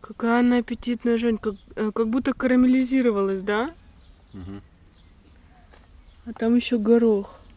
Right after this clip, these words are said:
Speaker 2: Ну, он ещё, по-моему, не готов.
Speaker 1: Да, он ещё не готов. Но запах. У меня аж слюна пошла. О, жара столько.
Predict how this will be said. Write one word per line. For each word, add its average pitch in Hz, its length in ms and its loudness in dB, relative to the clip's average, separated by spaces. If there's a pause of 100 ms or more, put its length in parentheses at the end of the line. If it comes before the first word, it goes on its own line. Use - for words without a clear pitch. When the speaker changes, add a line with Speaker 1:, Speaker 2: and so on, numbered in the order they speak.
Speaker 2:
Ну, 107 120 -14
он 101 140 -10
ещё, 98 220 -16
по-моему, 101 360 -12
не 101 120 -14
готов. 98 300 -16
Speaker 1:
Да, 220 320 6
он 214 100 4
ещё 220 240 0
не 226 120 2
готов. 214 380 0 (840)
Но 208 220 0
запах. 220 880 -2 (960)
У 175 60 -12
меня 185 300 -6
аж - 120 -10
слюна 202 420 -6
пошла. 214 460 -16 (1800)
О, 208 680 -12 (840)
жара 208 360 -2
столько. 202 480 -6